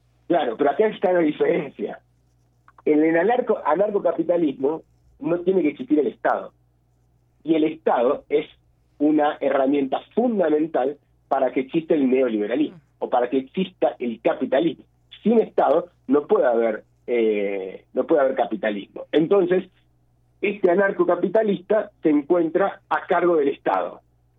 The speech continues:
Entonces tiene que cambiar radicalmente su postura. Entonces, eh, dos,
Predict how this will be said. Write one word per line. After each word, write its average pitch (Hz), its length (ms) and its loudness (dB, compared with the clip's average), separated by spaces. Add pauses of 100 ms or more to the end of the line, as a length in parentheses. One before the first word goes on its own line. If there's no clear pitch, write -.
(180)
Entonces 175 340 0
tiene 170 200 2
que 151 100 0
cambiar 156 340 0
radicalmente 175 640 0
su 123 160 -8
postura. - 480 -2 (640)
Entonces, 131 500 -2 (640)
eh, 120 480 2 (160)
dos, 190 340 -2